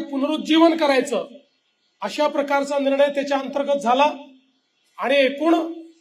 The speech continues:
सगळ्या जी काही योजना आहे त्या योजनेची कॉस्ट किंमत ही सत्तावीसशे कोटी रुपयापर्यंत गेली आणि त्याचं काम हे अत्यंत वेगाने आपण सुरू केलं. आपण बघितलं असेल तर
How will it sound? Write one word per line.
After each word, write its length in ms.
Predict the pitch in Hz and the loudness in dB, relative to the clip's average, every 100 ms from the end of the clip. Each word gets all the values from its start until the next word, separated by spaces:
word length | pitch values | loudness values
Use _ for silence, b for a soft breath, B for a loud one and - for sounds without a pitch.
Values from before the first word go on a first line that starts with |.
| - | -20
सगळ्या 540 | - 254 214 269 311 311 311 - - _ _ _ _ _ _ _ | -12 -10 2 2 4 0 -4 -12 -20 _ _ _ _ _ _ _
जी 120 | 196 | -12
काही 200 | 262 294 | -6 -2
योजना 320 | 262 254 262 285 | 0 -2 -2 -2
आहे 120 | 277 | -2
त्या 100 | 294 | -2
योजनेची 500 | 240 - 269 269 285 | -4 -4 -6 -6 -8
कॉस्ट 460 | 254 269 262 - 262 | -2 -2 -2 -6 -8
किंमत 340 | 240 277 - - - - _ _ _ 262 | 2 4 4 -6 -16 -20 _ _ _ -10
ही 80 | |
सत्तावीसशे 760 | - 269 - 294 294 285 294 320 | -4 -6 0 0 0 -2 -4 -4
कोटी 240 | 277 294 | -4 -4
रुपयापर्यंत 560 | 277 277 277 254 254 262 | -4 -2 -2 -2 -4 -4
गेली 340 | 202 233 262 180 254 - - _ - | -6 -2 -2 -4 -10 -18 -20 _ -6
आणि 140 | 226 | -4
त्याचं 300 | 277 247 294 | -2 -4 -4
काम 380 | 285 262 285 220 220 - - _ _ 247 | -8 0 0 0 -8 -18 -20 _ _ -4
हे 40 | |
अत्यंत 440 | 240 - 277 277 302 226 | -4 0 -2 0 -4 -2
वेगाने 360 | 233 262 277 | -4 -2 -2
आपण 260 | 262 277 277 | -2 -2 -8
सुरू 240 | 233 226 | -8 -10
केलं. 260 | 226 202 170 - _ _ _ _ _ _ _ _ _ _ _ _ | -6 -6 -6 -12 _ _ _ _ _ _ _ _ _ _ _ _
आपण 240 | 208 262 269 | -6 -2 0
बघितलं 360 | 240 269 269 | 0 -2 -2
असेल 300 | 277 277 294 277 | -4 0 -2 0
तर 180 | 294 | 0